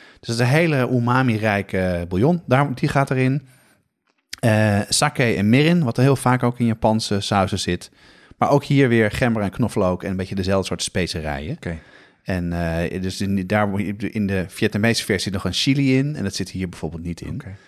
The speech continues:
Speaker 1: En in Japan doen ze eigenlijk alleen maar het, eh, het, eh, het vlees erop.
Speaker 2: Oké.
Speaker 1: Dus, eh, weinig anders, eh, erbij.
Speaker 2: Oké.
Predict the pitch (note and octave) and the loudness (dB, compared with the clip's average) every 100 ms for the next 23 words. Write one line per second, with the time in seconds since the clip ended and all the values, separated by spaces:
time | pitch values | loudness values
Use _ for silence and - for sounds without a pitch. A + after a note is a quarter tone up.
0 | _ _ _ _ _ - G#2+ G#2 G2+ A2+ | _ _ _ _ _ -2 2 2 4 4
1 | A2 D#3 E3 D3 D#3+ D3 C3 C3+ E3 D3+ | 4 2 2 0 0 0 2 4 4 4
2 | C3+ A#2+ A2+ - A2+ G#2+ G#2 G#2+ A#2 G#2+ | 4 2 0 2 2 4 2 -2 -2 -2
3 | A#2 - A2 D#2+ - C#2 - - _ _ | -4 -2 0 0 -6 -12 -14 -20 _ _
4 | - A#2+ A2+ G2+ G2 A2 A#2 A2 - G2 | -10 -6 -2 -2 0 0 0 -2 -4 -4
5 | E2+ - F2 D#2+ D#2+ D2 A1 A#1 - - | -4 -6 -6 -6 -6 -6 -8 -8 -14 -12
6 | D#2+ | -12